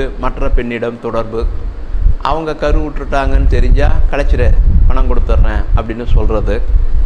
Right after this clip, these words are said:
இப்படியெல்லாம் இந்த மாதிரி மோசச் செயல்களை செய்ததுடைய விளைவு இந்த ஜென்மத்தில்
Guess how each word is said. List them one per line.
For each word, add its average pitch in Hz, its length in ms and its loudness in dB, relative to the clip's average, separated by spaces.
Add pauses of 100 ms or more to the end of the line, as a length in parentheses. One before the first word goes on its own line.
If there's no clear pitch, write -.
(120)
இப்படியெல்லாம் 147 640 -2
இந்த 147 160 -2
மாதிரி 147 280 0
மோசச் 156 500 -2
செயல்களை 131 500 2 (120)
செய்ததுடைய 117 720 -2
விளைவு 127 440 -4 (680)
இந்த 214 340 -4
ஜென்மத்தில் 170 760 -6